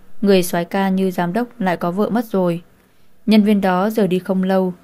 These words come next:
Trần Hãn Dương thở phào nhẹ nhõm. Anh đẩy ghế ra xa khỏi bàn và đứng dậy vỗ tay một cái, như vừa làm điều gì thỏa mãn được mong muốn.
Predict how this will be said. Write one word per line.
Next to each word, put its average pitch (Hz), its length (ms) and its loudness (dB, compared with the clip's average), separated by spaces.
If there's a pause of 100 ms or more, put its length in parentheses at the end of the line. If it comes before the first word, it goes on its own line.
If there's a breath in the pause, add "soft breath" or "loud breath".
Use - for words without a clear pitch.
(240 soft breath)
Trần 190 200 2
Hãn 196 180 -2
Dương 196 260 0
thở 190 220 0
phào 170 260 -4
nhẹ 165 180 -6
nhõm. 175 320 0 (640 soft breath)
Anh 208 220 4
đẩy 185 180 4
ghế 175 360 0
ra 196 320 -2
xa 185 300 -4
khỏi 180 200 -4
bàn 165 300 -2 (400 loud breath)
và 185 280 2
đứng 175 220 -2
dậy 196 220 0
vỗ 180 180 -4
tay 196 160 -4
một 175 240 -6
cái, 180 380 -4 (380 loud breath)
như 220 280 4
vừa 202 160 2
làm 175 240 -2
điều 175 200 -2
gì 170 300 -4
thỏa 170 220 -4
mãn 170 280 -2
được 180 180 -4
mong 180 240 -4
muốn. 170 300 -2